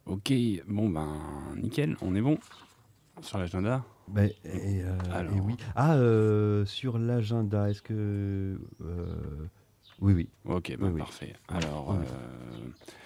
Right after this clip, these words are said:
Speaker 1: du coup, moi, je suis venu, euh, ah, je me lance direct sur ce
Speaker 2: Oui.
Speaker 1: sujet-là.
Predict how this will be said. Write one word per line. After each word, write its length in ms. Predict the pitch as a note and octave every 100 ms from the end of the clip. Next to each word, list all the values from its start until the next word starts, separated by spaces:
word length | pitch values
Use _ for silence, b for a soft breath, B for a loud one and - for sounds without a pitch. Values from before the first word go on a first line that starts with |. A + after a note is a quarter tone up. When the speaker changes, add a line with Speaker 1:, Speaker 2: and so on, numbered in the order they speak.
| B B B -
Speaker 1:
du 100 | F3+
coup, 200 | A3 G3+
moi, 160 | F3+
je 40 | F3
suis 140 | C3+
venu, 360 | D#3 G#3 A3 G#3
euh, 1040 | A2 A2+ A2 G#2 G2+ G2 F#2+ F2+ E2 D#2 C#2 A1+ A1+ G#1+ - - - -
ah, 100 | F2
je 140 | F2+ F2
me 80 | D#2+
lance 180 | D2
direct 340 | E2 D#2+ D#2+ -
sur 160 | -
ce 100 | F2
Speaker 2:
Oui. 40 | -
Speaker 1:
sujet-là. 460 | F#2 F2+ G#2+ C3+